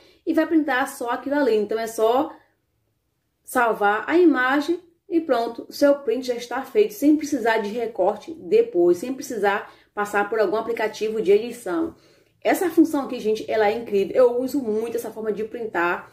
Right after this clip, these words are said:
a tela do meu celular. É maravilhoso. Logo quando eu comprei esse celular, no início, ele causou mais impressões no funcionamento, né? Foi um ponto que eu achei negativo. Porém, gente, isso acontece porque o celular, ele vem com um sistema desatualizado.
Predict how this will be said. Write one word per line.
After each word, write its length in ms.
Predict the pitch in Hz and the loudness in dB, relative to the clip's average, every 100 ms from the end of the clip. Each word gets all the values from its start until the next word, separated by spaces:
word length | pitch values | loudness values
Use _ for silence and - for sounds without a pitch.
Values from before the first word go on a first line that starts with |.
| _ _ 190 | _ _ -4
a 100 | 208 | 0
tela 240 | 196 190 | 2 2
do 140 | 190 | 4
meu 160 | 185 180 | 4 2
celular. 480 | 180 196 208 160 151 | 2 4 4 4 0
É 140 | 190 | 0
maravilhoso. 840 | 185 185 190 208 208 151 - - _ _ _ _ _ | 2 2 0 0 0 -2 -4 -16 _ _ _ _ _
Logo 300 | 220 302 359 | 4 4 0
quando 160 | 359 294 | 2 2
eu 80 | 320 | 2
comprei 320 | 277 220 220 | -2 0 -2
esse 140 | 214 | -2
celular, 600 | 214 190 175 185 240 226 | -4 0 2 4 2 0
no 160 | 233 254 | -6 -4
início, 480 | 202 196 254 254 - | -4 -2 -2 -2 2
ele 200 | 262 277 | 2 2
causou 420 | 277 214 262 220 | 0 4 4 2
mais 260 | 233 349 | 0 4
impressões 680 | 330 320 285 - 220 240 247 | 6 6 2 -2 -6 -4 -4
no 120 | 240 | -6
funcionamento, 1120 | - - 233 247 247 214 214 240 233 208 214 | -8 -8 -6 -6 -4 -2 0 0 2 2 2
né? 100 | 208 | -2
Foi 120 | 202 247 | 0 0
um 100 | 208 | 0
ponto 260 | 220 - | -2 0
que 60 | 247 | 2
eu 60 | |
achei 180 | 220 220 | 2 0
negativo. 800 | 214 226 233 254 214 196 185 - _ _ _ | -2 0 0 -2 2 2 0 -8 _ _ _
Porém, 400 | 311 302 254 262 | 2 4 2 0
gente, 300 | 196 196 233 | 0 -2 -2
isso 140 | 262 | -4
acontece 480 | - 214 196 214 220 | -4 -4 0 0 0
porque 340 | 254 - 233 | -8 2 4
o 80 | 247 | 4
celular, 540 | 247 233 196 170 180 233 | 2 2 2 2 2 2
ele 240 | 277 254 | 0 0
vem 160 | 262 254 | 0 -2
com 120 | 220 | -6
um 60 | |
sistema 480 | 214 208 - 214 208 | -8 -10 -8 -2 -2
desatualizado. 1500 | 190 294 277 220 247 - 240 208 240 285 - 196 180 165 175 | 4 4 4 0 -2 -2 0 2 4 0 2 2 2 0 -4